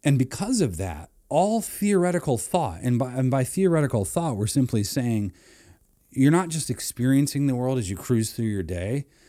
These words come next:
but you're thinking deeply about the things of the world. That's theoretical thought, where you start to extrapolate meaning and orderliness and all these other things. But all theoretical thought, when you start to do this,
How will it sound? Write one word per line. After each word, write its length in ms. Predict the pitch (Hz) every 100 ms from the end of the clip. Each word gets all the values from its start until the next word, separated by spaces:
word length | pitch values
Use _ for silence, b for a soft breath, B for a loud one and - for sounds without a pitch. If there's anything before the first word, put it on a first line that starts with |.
| b b
but 180 | 110 -
you're 100 | 104
thinking 480 | - 127 120 107 95
deeply 420 | 110 113 123 127
about 260 | 110 123
the 100 | 120
things 300 | 113 127 123
of 80 | 120
the 100 | 113
world. 380 | 107 107 127 135 B -
That's 200 | 104 104
theoretical 520 | - 117 107 110 101
thought, 340 | 90 101 123 - _ _ _ _ _
where 140 | 117 110
you 60 |
start 280 | 98 120 110
to 140 | -
extrapolate 800 | 98 - - 98 107 117 117 120 _
meaning 500 | 98 107 107 113 120 - - -
and 340 | 92 85 87 -
orderliness 680 | 117 120 117 110 110 113 101
and 80 |
all 140 | 95 110
these 180 | 104 107
other 160 | 95
things. 360 | 85 90 107 - b b b b b b b b b b
But 100 | 135
all 160 | 156 240
theoretical 520 | - 240 214 185 120
thought, 280 | - 180 113
when 100 | 117
you 60 |
start 220 | 151 202 185
to 80 | 127
do 120 | 156
this, 240 | 104 104